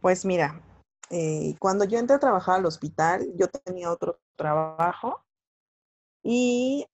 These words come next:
trabajaba en la mañana en el hospital, en la tarde en el otro trabajo y aparte planeaba mi boda.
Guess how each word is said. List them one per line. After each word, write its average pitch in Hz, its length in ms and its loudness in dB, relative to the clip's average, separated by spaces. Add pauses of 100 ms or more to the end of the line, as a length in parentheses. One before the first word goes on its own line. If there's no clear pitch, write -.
(140)
trabajaba 180 840 4
en 165 340 2
la 160 80 0
mañana 170 480 0
en 170 100 -4
el 156 120 -2
hospital, 262 560 0
en 175 100 -2
la 165 140 -2
tarde 170 260 2
en 170 120 -2
el 147 120 -2
otro 156 240 -2
trabajo 208 600 0
y 170 120 -2
aparte 180 460 -2
planeaba 156 520 -2
mi 139 200 -4
boda. 127 400 -2